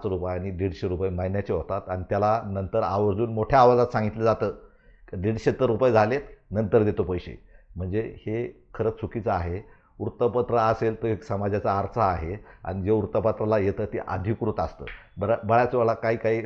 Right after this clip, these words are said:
YouTube चॅनल बघा, म्हणजे त्याच्यावर टीका करतोय किंवा असं करतोय ह्याचा भाग मानू नये, पण कधीकधी काही लोकांना टार्गेट केलं जातं आणि त्याच्यातून जी पत्रकारिता आहे ती बदनाम होते. त्यासाठी सगळ्या याला नियम थोडे झाले पाहिजे आणि नियमाचं पालन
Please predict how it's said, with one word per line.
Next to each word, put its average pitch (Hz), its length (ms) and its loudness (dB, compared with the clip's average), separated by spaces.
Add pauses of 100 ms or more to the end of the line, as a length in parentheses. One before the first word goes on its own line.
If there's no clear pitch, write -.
(120)
YouTube 120 360 -2
चॅनल 107 280 2
बघा, 92 320 0 (280)
म्हणजे 104 440 0 (200)
त्याच्यावर 104 360 0
टीका 110 240 2
करतोय 101 360 0
किंवा 95 220 -2
असं 95 180 -4
करतोय 98 320 -6
ह्याचा 101 280 -4
भाग 92 240 -2
मानू 98 260 -2
नये, 92 180 -4 (600)
पण 120 180 0 (240)
कधीकधी 127 360 0
काही 127 240 2
लोकांना 117 280 0
टार्गेट 110 420 4
केलं 104 180 2
जातं 98 360 -2 (220)
आणि 92 260 -6
त्याच्यातून 104 720 -6
जी 98 100 -2
पत्रकारिता 95 580 -2
आहे 92 100 -2
ती 95 100 -6
बदनाम 90 400 -2
होते. - 380 -12 (260)
त्यासाठी 110 600 -2 (360)
सगळ्या 107 300 4
याला 104 220 2
नियम 104 420 0
थोडे 98 180 0
झाले 101 280 0
पाहिजे 101 440 0 (320)
आणि 95 240 -4
नियमाचं 110 540 2
पालन 110 440 0